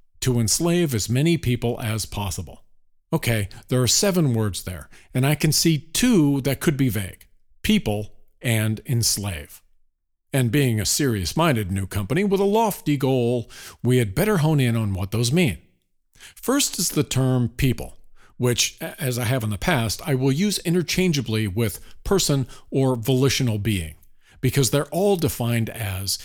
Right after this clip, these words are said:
an individual being with the capability of conscious choice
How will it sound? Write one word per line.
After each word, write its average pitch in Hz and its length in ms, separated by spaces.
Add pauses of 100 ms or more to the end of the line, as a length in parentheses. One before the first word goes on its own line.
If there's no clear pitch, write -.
(140)
an 110 220
individual 143 840
being 101 500 (260)
with 113 200
the 113 80
capability 120 720
of 95 120
conscious 156 480
choice 131 560